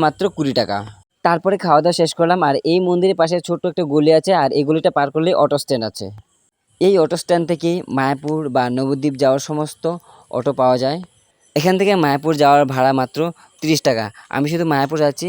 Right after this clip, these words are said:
তো নবদ্বীপের ভাড়া কত হবে সেটা আমি জানি না, আপনারা জানলে কমেন্টে নিশ্চয়ই বলবেন।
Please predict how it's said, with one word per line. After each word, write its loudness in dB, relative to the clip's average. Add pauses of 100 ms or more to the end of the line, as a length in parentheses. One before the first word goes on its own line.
(280)
তো -10 (120)
নবদ্বীপের 2
ভাড়া 0
কত -4
হবে 0
সেটা -4
আমি -2
জানি -2
না, -4
আপনারা -8
জানলে -4
কমেন্টে -8 (100)
নিশ্চয়ই -6
বলবেন। -10